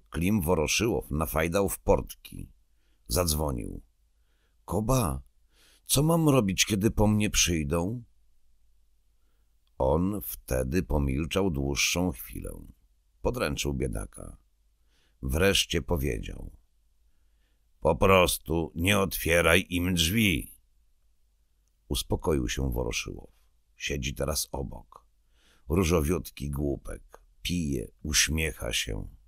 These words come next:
A jakże? Wojskowi lotnicy, jego kadry. Niech się cieszy. Tak rozmyślał Stalin, siedząc przy stole z Mołotowem i Woroszyłowem.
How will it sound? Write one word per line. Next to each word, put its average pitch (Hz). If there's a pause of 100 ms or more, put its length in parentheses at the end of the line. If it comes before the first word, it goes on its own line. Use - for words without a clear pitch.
(140)
A -
jakże? 67 (540)
Wojskowi 95
lotnicy, 92
jego 87
kadry. 65 (200)
Niech 78
się 82
cieszy. 92 (1080)
Tak -
rozmyślał 87
Stalin, 69
siedząc 107
przy -
stole 76
z 64
Mołotowem 80
i 78
Woroszyłowem. 64